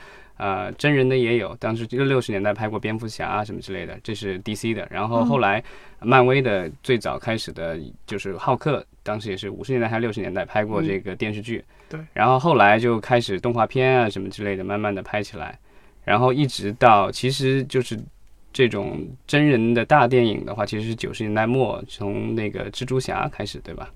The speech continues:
Speaker 3: 对，
Speaker 1: 对。
Speaker 3: 漫威是从蜘蛛侠其实是最早。
Speaker 1: 对，
Speaker 3: 对。
Speaker 1: 这个其实是漫威的这个所谓的超级英雄第一次在大荧幕上所谓的在全球大放异彩。对，
Speaker 3: 对。
Speaker 1: 之前都是小打小闹各种。
Speaker 3: 对，但是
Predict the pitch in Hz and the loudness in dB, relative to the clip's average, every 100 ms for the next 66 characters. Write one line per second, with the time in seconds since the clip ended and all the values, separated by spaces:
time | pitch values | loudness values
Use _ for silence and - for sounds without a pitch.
0 | - - - 165 147 143 185 190 185 226 | -20 -16 -4 -2 -2 -6 0 2 4 4
1 | 240 160 151 147 165 175 185 143 135 151 | 2 -2 -4 -4 -4 -6 -6 -6 -4 -4
2 | 156 - 143 143 147 139 180 156 - - | -6 -8 -6 -6 -8 -6 -6 -4 -6 -10
3 | - - - - - 104 104 156 147 113 | -14 -14 -16 -14 -4 -4 0 4 6 4
4 | 113 113 117 110 110 76 101 78 120 120 | 4 0 2 0 0 -4 -4 4 6 8
5 | 123 113 110 104 95 - 104 104 107 101 | 6 2 0 0 0 -2 -4 -2 2 2
6 | 87 85 123 117 117 113 117 98 104 127 | 2 -2 0 2 2 0 0 0 -2 -2
7 | 127 131 - 113 117 113 123 107 101 113 | -2 -2 -2 -2 0 2 4 4 2 0
8 | 113 107 101 85 98 98 107 107 104 117 | 0 0 -2 -4 -6 -2 -2 -2 0 0
9 | 104 127 104 107 110 101 - - - - | 4 4 6 4 2 -4 -6 -10 -12 -14
10 | - - - - 139 160 117 123 131 120 | -14 -12 -6 -4 0 4 6 8 6 6
11 | 110 120 123 82 104 110 90 78 65 - | 6 8 6 4 4 4 2 -4 -10 -16
12 | - - - - 135 135 170 165 156 147 | -18 -18 -14 -10 -6 -2 0 0 0 0